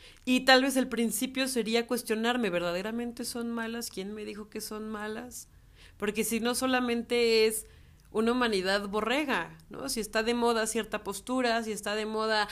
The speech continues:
cierta tendencia, si está de moda cierta forma de ser,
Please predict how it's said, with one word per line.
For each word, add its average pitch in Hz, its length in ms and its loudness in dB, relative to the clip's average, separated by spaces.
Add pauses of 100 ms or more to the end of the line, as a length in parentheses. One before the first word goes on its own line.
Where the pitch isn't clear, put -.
(140)
cierta 196 460 0
tendencia, 214 760 0
si 190 100 -8
está 208 240 -4
de 220 100 0
moda 214 460 0 (400)
cierta 240 480 6
forma 233 480 4
de 196 100 0
ser, 240 560 -2